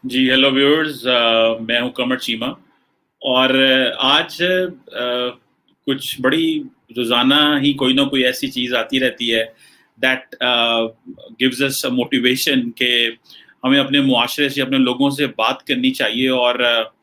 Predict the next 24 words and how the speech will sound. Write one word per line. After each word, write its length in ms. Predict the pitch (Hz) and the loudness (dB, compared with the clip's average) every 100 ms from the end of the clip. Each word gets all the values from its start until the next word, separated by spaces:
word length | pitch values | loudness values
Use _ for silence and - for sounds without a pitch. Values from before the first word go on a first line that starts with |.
| _ _ _ _ _ | _ _ _ _ _
whatever 460 | 135 143 139 156 165 | -2 0 0 2 2
little 400 | 143 139 156 151 | 2 2 0 -2
sense 480 | - 151 160 147 147 | 0 0 0 -4 -2
we 140 | 143 120 | -2 -2
have, 360 | 117 135 131 131 | -2 -2 -4 -2
uh, 400 | 123 117 117 113 _ - _ _ _ | 0 0 -2 -10 _ -20 _ _ _
हमें 120 | 123 | -2
वो 320 | 151 170 180 170 | 2 2 2 2
लोगों 280 | 143 139 | 2 0
को 140 | 156 170 | 0 -2
बताना 380 | 143 139 135 170 | 0 0 0 -2
चाहिए 360 | 156 127 139 | -2 0 0
कि 160 | 147 147 | 0 -4
भाई 380 | 123 143 165 170 | -2 0 0 -2
किधर 260 | 143 139 151 | -4 0 0
क्या 280 | - 131 143 | -2 -4 -4
चीजें 320 | 139 123 135 | -4 -4 -4
हो 200 | 120 113 | -4 -2
रही 160 | 127 120 | -2 -2
हैं। 140 | 107 - _ - _ _ _ - | -4 -10 _ -20 _ _ _ -6
मैं 300 | 127 156 180 | 0 2 2
एक 320 | 170 170 170 | 0 0 0
religious, 760 | 175 165 147 170 170 170 170 - | -2 0 0 0 0 0 -2 -4
अ, 140 | 160 | -4